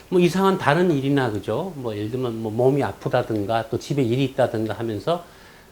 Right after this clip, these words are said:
시간이, 그죠? 오 년을 넘어가면 이것도 마찬가지입니다. 오, 일과 오 년이 같은 의미예요.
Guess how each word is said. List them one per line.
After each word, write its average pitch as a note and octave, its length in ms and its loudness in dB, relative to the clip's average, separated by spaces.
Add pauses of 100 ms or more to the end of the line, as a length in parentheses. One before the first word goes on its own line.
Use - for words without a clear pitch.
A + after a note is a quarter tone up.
시간이, E3+ 500 0
그죠? A#2 320 -2 (300)
오 C3+ 140 6
년을 F#3 320 8
넘어가면 G#2 580 2 (300)
이것도 G#3 180 0
마찬가지입니다. A2+ 840 -2 (540)
오, D#3+ 200 6
일과 F3+ 400 6
오 A#2+ 240 4
년이 C#3+ 300 4
같은 - 360 -6
의미예요. G#2 480 -4